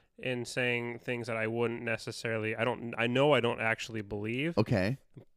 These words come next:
Speaker 2: Yes.
Speaker 1: But trying to find some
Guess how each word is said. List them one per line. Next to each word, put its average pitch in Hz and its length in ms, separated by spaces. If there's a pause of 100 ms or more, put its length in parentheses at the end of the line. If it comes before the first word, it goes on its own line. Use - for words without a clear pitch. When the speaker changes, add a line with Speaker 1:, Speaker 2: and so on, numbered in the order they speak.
(300)
Speaker 2:
Yes. 123 360
Speaker 1:
But 139 180
trying 143 340
to 143 60
find 127 480
some 127 840